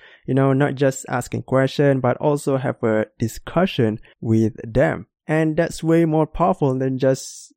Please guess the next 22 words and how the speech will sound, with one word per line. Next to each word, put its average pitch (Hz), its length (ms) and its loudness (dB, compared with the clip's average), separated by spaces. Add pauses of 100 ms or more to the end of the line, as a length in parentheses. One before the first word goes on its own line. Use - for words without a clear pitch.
asking 123 340 -6
question, 139 520 2
than 117 220 0
just 123 320 -4 (180)
interviewing 151 560 2
them, 147 380 0
right? 151 340 -2 (260)
Anyway, 175 460 4 (340)
what 160 140 0
I'm 180 100 0
saying 180 320 2
is, 143 460 -2 (120)
if 151 200 -4
you 190 100 4
could - 240 -4
give 165 220 -2
me 139 260 -2
one 151 580 -2
minute 156 440 0 (160)
to 117 80 -6
talk 160 360 0
about 135 220 2